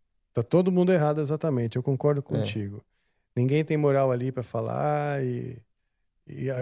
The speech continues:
Speaker 1: e faltam argumentos. Esse que é o
Speaker 2: Exato.
Speaker 1: problema. Agora faltam argumentos pra pe-, pra impedir o cara.
Speaker 2: Aham.
Speaker 1: Faltam argumentos. Eu falo assim, "Quem que vai me impedir? Vocês fizeram isso o tempo inteiro. Então para, então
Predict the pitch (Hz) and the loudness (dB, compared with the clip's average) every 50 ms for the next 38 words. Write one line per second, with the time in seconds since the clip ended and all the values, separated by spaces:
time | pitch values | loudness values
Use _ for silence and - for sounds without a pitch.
0 | - - 135 131 117 - - - _ - - - - 170 196 202 196 202 - 175 | -4 -2 -2 -2 -4 -4 -10 -18 _ -18 -2 2 4 6 6 4 2 0 -2 -2
1 | 175 170 160 156 160 156 170 175 160 147 139 135 127 127 - - - - 120 131 | 0 2 0 0 0 -2 -2 0 0 2 2 0 -2 -4 -8 -14 -10 -6 -4 -2
2 | 135 127 123 127 127 127 147 147 143 131 120 120 - - - 123 127 123 147 165 | -2 0 2 2 2 2 2 0 0 -2 -4 -6 -6 -8 -8 -8 -2 2 4 4
3 | 185 185 147 - 170 170 190 202 196 190 175 160 151 147 147 147 151 170 170 160 | 4 4 2 2 4 4 4 4 2 0 0 0 0 0 0 0 0 -2 -2 -4
4 | - - 170 156 - - 147 139 - _ - 151 156 151 151 151 156 151 - 160 | -4 -2 -2 -2 -2 -4 -6 -6 -6 _ 2 2 4 2 2 -2 -4 -6 -6 -6
5 | 151 135 143 151 147 - 131 131 131 131 123 127 117 - _ _ 156 151 139 123 | -6 -6 -6 -8 -8 -8 -8 -6 -6 -6 -6 -8 -12 -16 _ _ 2 2 4 4
6 | 123 117 120 147 175 185 - _ _ _ _ _ _ _ _ _ _ 220 226 240 | 2 0 0 -2 -4 -6 -12 _ _ _ _ _ _ _ _ _ _ 2 4 4
7 | 254 240 - 208 208 226 214 208 196 190 190 196 175 170 165 160 170 170 - - | 4 2 0 0 0 2 2 4 4 4 4 4 2 -2 -4 -4 -4 -4 -4 -4
8 | - 156 - - - 185 170 170 175 170 175 170 165 165 - - 160 156 135 135 | -4 -4 -4 -4 -2 -2 2 2 4 4 4 2 2 0 -2 -4 -4 -4 -2 -2
9 | 143 139 127 131 147 147 143 - - 202 226 226 208 - - 214 196 185 196 214 | -2 -2 0 0 -2 -2 -4 -2 -2 -2 -2 -2 -4 -8 -8 -6 -4 -2 0 0
10 | 226 220 220 220 - - - - 226 202 - 208 185 - - 180 175 151 127 120 | 0 0 0 0 -2 -4 -4 -4 -4 -2 -2 -4 -4 -2 0 2 2 2 0 0
11 | - - 190 185 - 226 220 226 208 185 160 - 175 185 202 | -4 -4 -2 0 2 2 2 4 2 2 0 0 -2 -2 -2